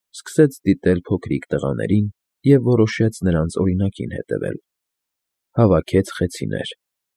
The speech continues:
որ մակընթացությունից հետո մնացել էին ժայռերին, և տապակեց հենց այստեղ էլ սարքած խարույկի ածուխների վրա։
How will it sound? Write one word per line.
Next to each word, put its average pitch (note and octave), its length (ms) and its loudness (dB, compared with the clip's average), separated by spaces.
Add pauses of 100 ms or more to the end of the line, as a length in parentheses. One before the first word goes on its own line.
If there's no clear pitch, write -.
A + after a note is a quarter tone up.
որ D3+ 200 6
մակընթացությունից F2+ 1040 0
հետո E2 260 0
մնացել D#2+ 560 0
էին B1+ 220 -4
ժայռերին, - 580 -4 (440)
և G#2+ 200 2
տապակեց E2 640 0
հենց D#2+ 240 -2
այստեղ E2+ 460 0
էլ F#2+ 100 0
սարքած - 540 -4
խարույկի C#2+ 500 -2 (100)
ածուխների - 680 -4
վրա։ - 260 -6